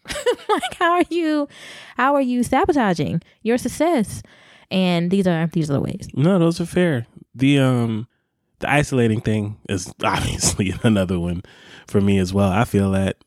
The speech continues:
Speaker 2: um, I also see you actively fighting that, which I think is nice. You put yourself in a whole bunch of, like, groups.
Speaker 1: Mm-hmm.
Speaker 2: You put yourself in groups that have something to do with every area of interest in your life. I don't know if you've noticed that. You got a book group. You got a professional group.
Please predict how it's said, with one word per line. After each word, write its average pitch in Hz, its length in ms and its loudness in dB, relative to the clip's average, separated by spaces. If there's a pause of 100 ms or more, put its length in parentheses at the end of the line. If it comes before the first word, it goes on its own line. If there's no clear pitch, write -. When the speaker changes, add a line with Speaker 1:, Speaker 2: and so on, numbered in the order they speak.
Speaker 2:
um, 95 600 -2
I 107 160 0
also 120 300 2
see 107 480 -2
you 101 440 4
actively 101 720 -2 (160)
fighting 101 460 -2
that, 80 200 -8 (480)
which 107 140 0
I 104 60 2
think 98 200 -2
is 95 80 -2
nice. 92 220 -2
You 113 60 0
put - 180 -2
yourself 151 280 -8
in 127 60 -4
a - 20 -2
whole 117 100 2
bunch 117 200 0
of, 107 40 -2
like, 95 140 -4
groups. 104 440 -2 (240)
Speaker 1:
Mm-hmm. 190 440 6
Speaker 2:
You 143 80 2
put 180 140 0
yourself 151 260 0
in 120 80 2
groups 123 260 0
that 117 80 0
have 113 140 2
something 104 240 -2
to 104 100 -4
do 107 180 2
with 104 200 0
every 123 320 0
area 110 380 2
of 95 140 -4
interest 98 300 -4
in 92 100 -4
your 90 100 -4
life. 71 260 -8
I 110 40 2
don't 107 80 2
know 104 80 4
if 92 80 -2
you've 95 120 -2
noticed 87 280 -4
that. 71 260 -6
You 92 100 -2
got 87 160 -2
a 85 60 -6
book 104 320 0
group. 127 240 0 (160)
You 107 100 -2
got 110 160 2
a 113 40 -2
professional 117 500 -4
group. - 260 -6